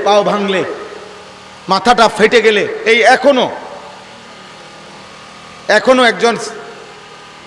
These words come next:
বিশিষ্ট ব্যক্তির সাথে আমরা কথা বলছি, একটা ছোট্ট শোরুম উদ্বোধন করে এখানে আসছি। তো উনি বলতেছেন যে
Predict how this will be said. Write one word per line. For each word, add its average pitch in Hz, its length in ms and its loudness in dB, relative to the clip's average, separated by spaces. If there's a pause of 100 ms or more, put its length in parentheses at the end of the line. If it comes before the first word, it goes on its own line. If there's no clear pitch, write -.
(120)
বিশিষ্ট 208 380 -2
ব্যক্তির 214 420 -2
সাথে 208 180 -4
আমরা 190 240 -2
কথা 190 220 -2
বলছি, 190 300 -4 (560)
একটা 202 180 -2
ছোট্ট 208 280 -4 (100)
শোরুম 226 400 2 (500)
উদ্বোধন 214 420 -2
করে 220 260 0
এখানে 190 260 -4
আসছি। - 320 -8 (2250)
তো 202 120 0
উনি 220 160 2
বলতেছেন 226 520 0
যে 226 100 0